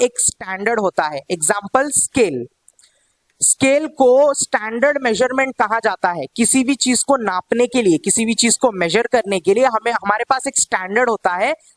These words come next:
that is scale। इसे standard क्यों माना जाता है? Because scale में जो measurement है,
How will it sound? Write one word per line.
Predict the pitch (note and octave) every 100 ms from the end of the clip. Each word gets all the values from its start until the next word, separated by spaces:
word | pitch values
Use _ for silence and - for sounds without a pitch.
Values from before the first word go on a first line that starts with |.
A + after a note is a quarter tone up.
| -
that | F#3+ C#4+
is | E4 C#4+ - -
scale। | - D4 G#3+ C#3+ - _ -
इसे | B3 D4
standard | - A#3+ A#3+ D4 D4+
क्यों | D#4+ D4+
माना | C4+ C4+
जाता | B3+ - B3+
है? | - - -
Because | F#3 D4 D#4
scale | - - A#3+ A#3+ C#4+ D4
में | C#4 C#4 B3+
जो | C#4+ A#3+
measurement | G3 A3 A#3+ C#4+ C#4+
है, | A#3+